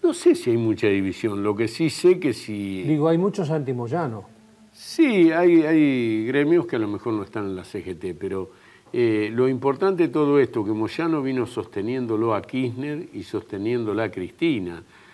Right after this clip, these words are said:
Speaker 1: porque una cosa es gobernar con los gremios apoyando al gobierno y otra cosa es gobernar con los gremios fuera del gobierno. Eso ya lo conocemos. Eh, además, si yo fuera, eh, el que tuviera que ir a una protesta,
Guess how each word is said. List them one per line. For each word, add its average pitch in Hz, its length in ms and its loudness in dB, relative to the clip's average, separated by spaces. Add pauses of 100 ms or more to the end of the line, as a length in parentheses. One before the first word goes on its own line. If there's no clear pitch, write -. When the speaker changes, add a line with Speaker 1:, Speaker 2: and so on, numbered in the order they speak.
(160)
Speaker 1:
porque 104 520 -2
una 123 340 0
cosa 143 320 -2
es 98 60 -4
gobernar 110 600 -2
con 95 160 -12
los 95 160 -12
gremios 123 360 -6
apoyando 120 560 -6
al 110 100 -2
gobierno 123 640 -2
y 110 100 -6
otra 113 280 -4
cosa 127 280 -8
es 110 60 -4
gobernar 131 720 -4 (160)
con 135 200 -4
los 104 160 -4
gremios 120 580 -2
fuera 110 400 -6
del 82 140 -16
gobierno. 78 520 -18
Eso 107 460 -8 (380)
ya 120 120 0
lo 113 140 0
conocemos. 98 800 -6 (420)
Eh, 98 260 -8
además, 101 500 -4
si 98 180 -10
yo 135 240 0
fuera, 117 680 -2
eh, 85 760 -12
el 87 120 -14
que 95 160 -12
tuviera 107 540 -4
que 95 100 -12
ir 98 360 -6
a 101 60 -4
una 104 220 -4
protesta, 120 760 -6